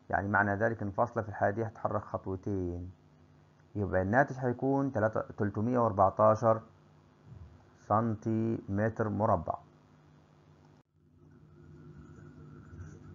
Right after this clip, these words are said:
تمرن صفحة مية اتنين وسبعين، رقم اتنين، بيقول: أوجد مساحة ومحيط كل من الدوائر التالية، حيث نق هو طول نصف القطر،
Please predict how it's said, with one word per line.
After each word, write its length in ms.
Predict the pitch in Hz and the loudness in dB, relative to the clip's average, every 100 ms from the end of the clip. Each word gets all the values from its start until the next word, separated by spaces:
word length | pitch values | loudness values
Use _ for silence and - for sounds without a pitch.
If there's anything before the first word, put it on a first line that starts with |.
| - | 12
تمرن 340 | 113 147 170 151 | 12 12 12 10
صفحة 300 | 147 - 120 | 6 2 -2
مية 120 | 135 | 0
اتنين 200 | 135 131 | 0 0
وسبعين، 520 | 127 110 92 107 156 202 - - - - - _ - - _ _ - _ _ - - - - - - - - - | 2 2 4 2 2 -4 -12 -20 -20 -20 -20 _ -20 -20 _ _ -20 _ _ -20 -20 -20 -20 -20 -20 -20 -20 -6
رقم 240 | 101 98 98 | 2 2 2
اتنين، 480 | 95 113 139 175 | 2 4 6 6
بيقول: 240 | 127 101 107 | 4 4 4
أوجد 400 | - 170 175 151 | 6 4 4 2
مساحة 520 | 151 151 143 131 139 - - - - | 2 8 8 8 2 -2 -16 -20 0
ومحيط 760 | 104 101 90 123 131 139 135 | 4 4 2 2 4 4 2
كل 280 | - 104 95 | -2 0 2
من 160 | 95 92 | 2 0
الدوائر 440 | 87 98 127 127 | 2 6 6 4
التالية، 640 | 127 - 120 120 123 123 127 - - - | 0 2 4 4 4 4 0 -12 -20 -8
حيث 280 | - 104 107 98 98 | 0 2 2 0 0
نق 460 | 104 127 165 - - - - | 4 4 4 -4 -20 -18 -2
هو 140 | 110 92 | 2 2
طول 520 | - 123 127 110 101 | 2 2 4 2 0
نصف 260 | 123 123 | -2 -2
القطر، 420 | 104 95 117 117 | -4 2 2 2